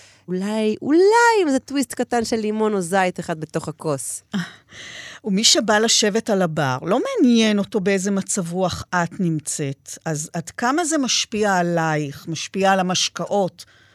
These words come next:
Speaker 2: אולי על הבחירות שאת עושה, ואולי על התקשורת?
Speaker 1: המצב האישי שלי באותה משמרת ממש לא אמור לעניין את האורחים. זאת אומרת, אני לפעמים, אה, חושבת שזה אפילו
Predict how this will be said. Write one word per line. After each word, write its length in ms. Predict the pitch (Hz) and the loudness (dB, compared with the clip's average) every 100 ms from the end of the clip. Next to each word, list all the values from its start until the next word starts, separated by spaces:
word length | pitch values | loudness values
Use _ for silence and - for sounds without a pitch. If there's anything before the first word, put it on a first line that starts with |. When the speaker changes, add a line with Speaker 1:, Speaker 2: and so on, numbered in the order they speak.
| _ - | _ -4
Speaker 2:
אולי 300 | 160 170 190 | 2 4 4
על 100 | 190 | 2
הבחירות 520 | - - 180 220 269 | -2 -6 -2 0 0
שאת 260 | 294 - | -2 -2
עושה, 340 | 175 - - 165 | -4 -4 -2 -2
ואולי 300 | 160 170 175 | -2 0 2
על 80 | 190 | 2
התקשורת? 920 | 202 - - - - 156 131 139 - - _ _ - - | 0 -4 -2 0 0 -2 -2 -6 -10 -20 _ _ -20 -2
Speaker 1:
המצב 300 | 190 190 233 240 | 0 4 4 4
האישי 460 | 208 - 226 285 | 0 2 2 0
שלי 320 | - 170 185 | 2 0 0
באותה 260 | 190 185 190 | 0 0 2
משמרת 400 | 196 - 208 233 | 0 0 -2 0
ממש 300 | 165 170 - | 0 0 0
לא 40 | |
אמור 240 | 165 160 160 | 0 2 0
לעניין 240 | 143 143 | 0 -2
את 120 | 151 | -4
האורחים. 500 | 156 139 147 151 139 | -4 -6 -6 -4 -4
זאת 120 | 151 - | -6 -2
אומרת, 200 | 156 160 | -2 0
אני 200 | 160 160 | -2 -4
לפעמים, 440 | 156 180 190 190 | -2 -2 -2 0
אה, 200 | 180 170 | 0 0
חושבת 320 | 165 170 185 180 | -2 -2 -4 -2
שזה 160 | 165 | -2
אפילו 580 | 160 - 180 180 170 | -2 -2 0 0 0